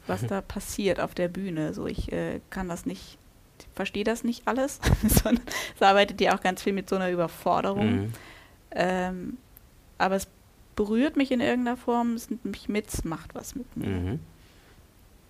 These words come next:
Speaker 1: Und da war ich als so Dramaturgie-, Regie-Hospitanz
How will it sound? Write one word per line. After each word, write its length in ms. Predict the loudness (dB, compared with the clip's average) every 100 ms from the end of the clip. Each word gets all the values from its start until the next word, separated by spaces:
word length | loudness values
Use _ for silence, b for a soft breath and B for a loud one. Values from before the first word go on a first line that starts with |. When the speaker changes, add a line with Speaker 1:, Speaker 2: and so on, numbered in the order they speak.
| -20 -20 -20 -20 _
Speaker 1:
Und 1160 | -10 -8 -6 -8 -8 -6 -8 -8 -8 -8 -10 -10 -14 -10
da 200 | -6 -4
war 140 | -6
ich 160 | -6 -8
als 460 | -8 -6 -8 -10 -12
so 120 | -10 -12 -14 -14
Dramaturgie-, 640 | -10 -10 -8 -10 -4 -2
Regie-Hospitanz 1040 | -2 0 0 0 -2 -6 -6 -4 -4 -6